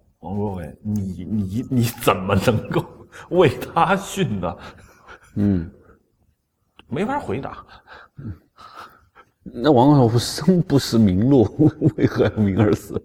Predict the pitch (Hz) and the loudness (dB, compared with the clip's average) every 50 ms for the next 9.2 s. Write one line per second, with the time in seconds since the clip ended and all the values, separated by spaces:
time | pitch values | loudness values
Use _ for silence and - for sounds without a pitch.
0 | - - 160 190 151 107 92 - 123 101 - 120 - - 98 92 80 69 69 - | -10 -8 -6 -4 -4 -2 0 0 -2 -2 -2 -4 -4 -4 -6 -8 -10 -12 -14 -8
1 | - 127 98 101 - _ - - - - - - - _ _ _ _ - 87 90 | -6 -4 -4 -4 -6 _ -20 -20 -20 -20 -20 -20 -20 _ _ _ _ -10 -10 -8
2 | 87 - - _ _ _ _ _ _ _ _ _ _ _ _ _ _ _ _ _ | -10 -10 -12 _ _ _ _ _ _ _ _ _ _ _ _ _ _ _ _ _
3 | _ _ _ _ - 175 170 170 170 170 190 - 123 - 143 156 147 170 151 110 | _ _ _ _ -12 -10 -8 -8 -8 -8 -10 -12 -12 -12 -10 -4 -2 -2 -2 -2
4 | 95 95 110 110 95 - - - _ _ _ _ _ _ _ - 156 156 160 - | -2 -4 -4 -6 -8 -10 -14 -20 _ _ _ _ _ _ _ -2 -2 -2 -2 -4
5 | - - - 113 131 156 156 190 190 208 202 196 - 117 95 87 90 85 85 101 | -10 -4 0 0 2 2 4 4 4 4 4 2 0 0 0 0 -2 -2 -2 -2
6 | 117 139 139 131 120 127 123 120 117 104 120 127 - 98 82 82 85 98 107 - | 0 0 -2 -2 0 0 0 2 2 0 -2 -4 -4 -6 -8 -6 -6 -6 -8 -8
7 | - 120 113 117 107 - 120 127 131 123 107 98 - - 123 131 156 160 147 156 | -8 -8 -8 -8 -8 -6 -6 -6 -6 -6 -8 -8 -8 -8 -6 -2 -2 -2 -2 -2
8 | - 160 139 113 101 80 90 110 104 - - - - - - 104 101 101 87 64 | -4 -4 -4 -4 -4 -4 -6 -8 -10 -10 -12 -12 -8 -6 -4 -4 -4 -4 -6 -8
9 | 65 - - | -10 -14 -20